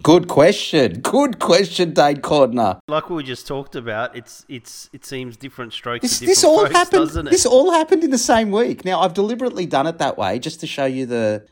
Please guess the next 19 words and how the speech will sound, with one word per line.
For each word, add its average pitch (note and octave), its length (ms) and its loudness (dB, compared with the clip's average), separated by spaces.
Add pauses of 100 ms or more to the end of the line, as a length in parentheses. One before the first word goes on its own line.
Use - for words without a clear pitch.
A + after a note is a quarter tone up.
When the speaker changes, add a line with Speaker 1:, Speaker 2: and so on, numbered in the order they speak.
Speaker 1:
I'm F#3+ 140 2
not, A#3 200 -2
I'm F#3 100 0
not A3+ 160 -4
defending C3+ 420 -4
Sam B2 260 -8
Burgess. G2 500 -10
I, F3 260 0
I - 20 0
don't E3 300 0
think D3 140 -8
he C3 80 -10
should A#2 160 -12
be B2 100 -2
an A2+ 60 -2
N A2+ 120 -2
R G#2+ 180 0
L G2+ 120 0
coach - 460 -4